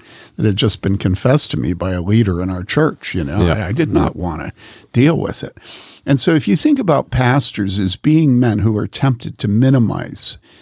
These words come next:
Speaker 1: the seriousness of wickedness and the holiness of God, 'cause you have to d-, minimize both of them, right?
Speaker 2: Yep.
Speaker 1: And then you bring this into the home and you think about how we're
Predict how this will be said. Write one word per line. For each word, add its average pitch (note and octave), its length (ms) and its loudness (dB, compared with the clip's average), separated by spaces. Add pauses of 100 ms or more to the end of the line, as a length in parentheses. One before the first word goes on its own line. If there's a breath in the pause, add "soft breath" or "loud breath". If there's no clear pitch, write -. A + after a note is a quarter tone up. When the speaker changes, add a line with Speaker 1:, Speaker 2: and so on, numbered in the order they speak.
(140 soft breath)
Speaker 1:
the A2+ 120 0
seriousness - 1160 0
of G2+ 200 -4
wickedness - 720 -4 (580 loud breath)
and B2+ 420 4 (200)
the A#2+ 140 2
holiness G#2 600 2
of - 140 -8
God, C3 340 0
'cause G#2 200 -2
you - 80 -2
have A#2+ 200 0
to - 80 -16
d-, - 180 -14
minimize F2 460 -2
both G#2 260 -4
of - 100 -10
them, E2+ 200 -6
right? - 300 -4 (280 loud breath)
Speaker 2:
Yep. F2 220 -2 (1160 loud breath)
Speaker 1:
And D#3 200 2
then C#4 260 2
you B3 140 4
bring G3 340 0
this B2 240 0
into C3 240 2
the A#2+ 140 2
home G2 580 0
and B2 160 2
you B2+ 120 2
think B3 260 -2
about B2 300 0
how C#3+ 180 4
we're C3 320 2